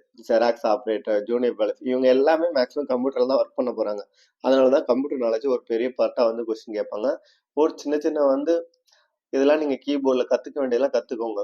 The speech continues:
சரிங்களா? மிஸ் பண்ணவே மிஸ் பண்ணாதீங்க. அடுத்தது ஜெனரல் நாலேஜா என்ன கேட்பாங்க? உங்களுக்கு இங்கிலீஷ்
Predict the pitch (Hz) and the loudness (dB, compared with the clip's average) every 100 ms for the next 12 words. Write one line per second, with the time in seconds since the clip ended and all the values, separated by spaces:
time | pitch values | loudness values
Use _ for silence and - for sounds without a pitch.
0 | - 113 113 113 113 - 135 127 131 120 | -4 -4 0 -2 -2 -2 0 2 0 -2
1 | - 117 107 101 95 - _ _ _ _ | -6 -4 -2 -4 -6 -14 _ _ _ _
2 | _ 127 127 175 139 120 127 156 147 123 | _ -4 -2 -2 2 2 2 0 2 2
3 | 123 120 117 110 113 107 110 123 123 139 | 2 2 0 -6 -8 -6 -4 -6 -6 -4
4 | 135 147 147 | -2 -2 -4